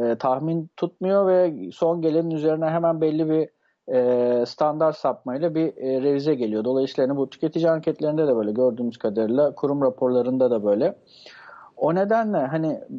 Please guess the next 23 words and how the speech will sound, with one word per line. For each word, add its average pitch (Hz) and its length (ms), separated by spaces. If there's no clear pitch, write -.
bir 139 280
noktada 180 440
da 135 180
bir, 123 240
birkaç 175 340
program 147 400
önce 139 600
de 135 80
konuşmuştuk 131 720
bunu. 107 380
Yani 135 320
makro 147 480
beklentiler 156 720
böyle 151 180
çok - 220
kısa - 260
vadeli, 143 440
e, 123 460
beklentilermiş 135 880
gibi 135 160
revize 123 280
olmaya 107 380
başladı. 87 480